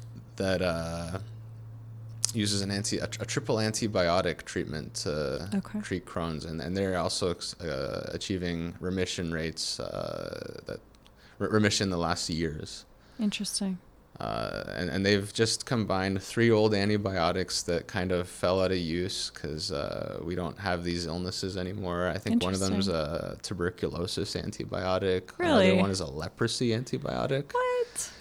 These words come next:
Speaker 1: So they're just
Speaker 2: Okay.
Speaker 1: combining random antibiotics and, and seeing that it, it cures Crohn's.
Speaker 2: Yeah. Wow. Okay. That, wow, there's a lot to digest there. Um, okay, so through, so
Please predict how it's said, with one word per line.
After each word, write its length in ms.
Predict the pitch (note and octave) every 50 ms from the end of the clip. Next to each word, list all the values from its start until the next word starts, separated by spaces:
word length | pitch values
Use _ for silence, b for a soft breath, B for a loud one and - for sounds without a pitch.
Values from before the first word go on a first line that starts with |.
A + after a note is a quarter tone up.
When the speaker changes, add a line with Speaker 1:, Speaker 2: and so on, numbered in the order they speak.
| B B B B
Speaker 1:
So 120 | - G#2+
they're 100 | G#2+ A2
just 180 | A#2+ A#2+ - -
Speaker 2:
Okay. 80 | -
Speaker 1:
combining 380 | C#3 A2+ G#2 G#2+ A2+ B2 B2 A2+
random 360 | G#2 G2+ G#2 G#2+ A2 A2 A2+
antibiotics 840 | G2+ G2+ G#2+ G#2+ G#2 G#2+ G2+ F#2 E2+ E2+ F2 F2+ F#2+ F#2+ - - -
and, 160 | F#2 F2+ F2
and 300 | - F2+ F2 E2+ - F2+ - -
seeing 320 | - - - F2+ F#2 F#2+
that 160 | F#2+ F#2+ G2 G#2
it, 160 | G2 - - - -
it 140 | - G2+ - - - - -
cures 280 | - - F#2+ G2+ G#2+ -
Crohn's. 600 | - - A#2+ D#3 G3 C#3+ F#2+ F#2 - - - - -
Speaker 2:
Yeah. 300 | G#3+ G#3 G3+ G#3 G3 F3+ - - - - - - - - -
Wow. 640 | F3+ F3 F3+ G3+ F#3+ F3+ F3 E3 E3 - F3+ F#3 - - -
Okay. 640 | A3+ A3+ - - F3 F3 A#3+ A#3 F#3+ D#3 - E3 B B B B B B B B B B B B B -
That, 400 | F#3 F3 - F#3+ F3+ - - -
wow, 340 | F3+ D#3+ F#3 G3 F3 E3+ E3+
there's 200 | E3+ F3 E3+ -
a 60 | F#3
lot 240 | F#3 F3+ F#3 - -
to 80 | F#3+
digest 480 | D#3 - E3 E3+ - F3+ F#3+ F#3 - -
there. 260 | E3+ E3 - - - - - -
Um, 560 | G#3 G#3 G3+ G3+ G3 F#3+ F#3+ F#3 F3+ E3+ - - - - - - - - - - - - - - - - - - -
okay, 220 | A#3+ - C#4 C4+
so 160 | A#3+ - A#3+ A3+
through, 320 | - - A#3 A#3+ - -
so 280 | - - B3+ B3+ C4